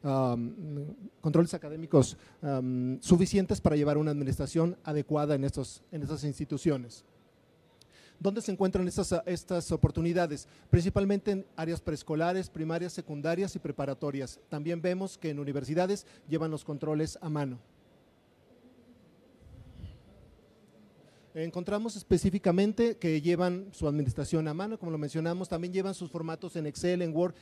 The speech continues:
y con eso están contentos, con eso manejan. También ve-, vemos que hay una nula homologación entre lo que requiere la Secretaría, la Secretaría de Educación Pública y lo que le requiere la iniciativa privada. La comunicación entre padres de familia y la, y, y la,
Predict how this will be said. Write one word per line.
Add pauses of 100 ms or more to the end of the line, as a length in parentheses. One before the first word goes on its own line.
y
con
eso
están
contentos,
con
eso
manejan. (320)
También
ve-,
vemos
que
hay
una
nula
homologación
entre
lo
que
requiere
la
Secretaría, (100)
la
Secretaría
de
Educación
Pública (340)
y
lo
que
le
requiere
la
iniciativa
privada. (320)
La
comunicación
entre
padres
de
familia
y
la,
y,
y
la,